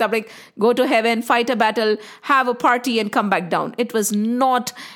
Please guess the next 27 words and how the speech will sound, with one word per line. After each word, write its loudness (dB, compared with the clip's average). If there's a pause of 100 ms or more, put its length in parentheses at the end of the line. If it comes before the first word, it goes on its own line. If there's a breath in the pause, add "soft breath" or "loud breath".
(180 loud breath)
as 0
fanta-, 0
you -2
know, -2
it's -6
as 0
a, 0 (480 loud breath)
it's -2
not, 0
it 2
was 0
not 0
a 0
fantasy -2 (180)
in 0
those 2
days. 0
It -4
was -4
a 0
reality 0
and -2
it -8
was -4
very -2
common. -6 (240 loud breath)
So 0